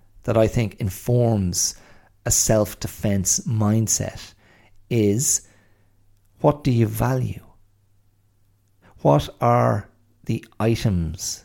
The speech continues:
of value that you want to protect. So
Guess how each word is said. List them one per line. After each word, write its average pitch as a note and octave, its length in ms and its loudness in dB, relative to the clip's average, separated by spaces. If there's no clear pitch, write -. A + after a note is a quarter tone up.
of F2+ 160 -2
value F2+ 600 -4
that - 180 -8
you G#2 180 -2
want F#2+ 500 -4
to F#2+ 320 -8
protect. - 800 -10
So A2 760 0